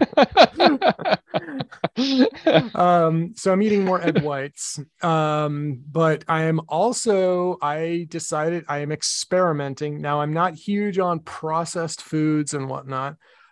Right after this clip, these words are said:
Speaker 2: Um, but one change I did, did make is I get a, um, a monthly delivery of organic meats. I
Speaker 1: Mm-hmm.
Speaker 2: changed it. I got rid of all the beef, all the pork, and just went chicken and fish,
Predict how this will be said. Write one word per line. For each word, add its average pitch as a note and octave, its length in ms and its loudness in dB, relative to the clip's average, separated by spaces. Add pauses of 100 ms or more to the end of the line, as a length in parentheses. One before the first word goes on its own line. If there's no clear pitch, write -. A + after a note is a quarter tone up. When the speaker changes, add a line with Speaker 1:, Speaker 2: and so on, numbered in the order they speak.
(140)
Speaker 2:
Um, C#3 560 -4
but D3 140 -2
one E3 220 2
change E3+ 300 -2
I E3 80 2
did, D3+ 400 -6
did D#3 200 -2
make D3 220 -2
is C#3 160 -6
I D#3 140 -4
get E3 160 0
a, D3 200 -2
um, C3+ 360 -4
a D3 60 -8
monthly C#3+ 640 -6
delivery C#3 540 -4
of C3+ 120 -8
organic C#3 500 -8
meats. D3 520 -10 (460)
I C#3+ 120 -6
Speaker 1:
Mm-hmm. G2+ 160 -4
Speaker 2:
changed D#3+ 360 -2
it. D#3 220 2
I D#3 80 -6
got D3 300 -2
rid D#3 100 -4
of C#3+ 100 -8
all D#3 160 -2
the E3 80 -4
beef, E3 300 -4
all D3+ 100 0
the D3 80 -4
pork, D3+ 380 -2
and D3 220 -8
just C#3 420 -4
went C#3+ 300 -4
chicken D#3+ 300 -2
and E3 120 2
fish, - 540 -4